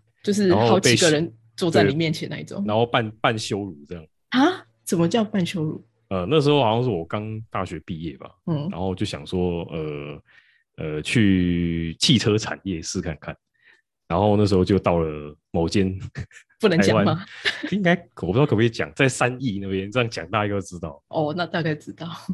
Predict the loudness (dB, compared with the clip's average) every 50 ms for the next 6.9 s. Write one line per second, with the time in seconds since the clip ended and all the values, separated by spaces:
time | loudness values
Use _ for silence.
0 | -6 -2 2 4 4 6 6 6 4 2 2 2 2 2 0 0 -2 -4 -4 -2
1 | 0 2 2 2 2 2 2 2 2 2 0 -2 -4 -4 -6 -4 -4 -4 -4 -4
2 | -4 -4 -4 -4 -6 -8 -12 -14 -16 -14 -14 -14 -14 -14 -14 -14 -10 -6 -4 -4
3 | -4 -4 -6 -8 -10 -12 -12 _ -12 -12 -12 -12 -16 -18 -16 -12 -10 -10 -6 -4
4 | -4 -4 -4 -4 -6 -8 -8 -12 _ _ _ _ -10 -8 -8 -8 -8 _ _ -6
5 | -6 -6 -6 -6 -8 -10 -8 -8 -6 -4 -4 -4 -4 -6 -10 -14 -16 -16 -12 -10
6 | -8 -6 -6 -6 -6 -8 -10 -10 -10 -12 -10 -8 -8 -8 -8 -10 -12 -16